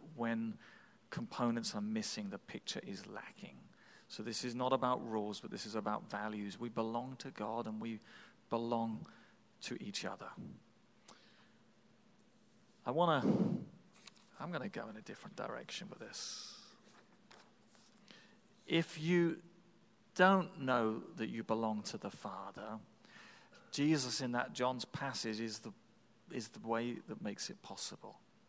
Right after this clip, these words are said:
And he makes it possible by saying, "I'm sorry for the times when I've missed the mark," which we all have done. And we invite him in to forgive us,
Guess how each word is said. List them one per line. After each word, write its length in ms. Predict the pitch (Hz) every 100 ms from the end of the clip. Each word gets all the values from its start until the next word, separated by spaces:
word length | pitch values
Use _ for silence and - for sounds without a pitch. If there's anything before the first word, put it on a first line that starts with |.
| - - - - - -
And 80 | 139
he 40 |
makes 260 | 147 185 175
it 120 | 165
possible 400 | 131 151 - 123
by 120 | 123
saying, 520 | 123 - 143 135 127 120
"I'm 180 | 147 117
sorry 440 | - - 151 160
for 180 | 160 -
the 80 | 123
times 380 | - 127 131 127
when 80 | 113
I've 200 | 104 110
missed 640 | 120 147 160 - - - - - - - -
the 100 | 135
mark," 440 | 135 127 120 127 -
which 200 | 131 -
we 140 | 127
all 200 | - 139
have 180 | 139 147
done. 400 | 117 98 95 - - - - - - - 113
And 100 | 120
we 100 | 127
invite 380 | 120 127 151 143
him 240 | 147 151
in 200 | - 131
to 160 | - 123
forgive 420 | - 117 117 110
us, 200 | 104 -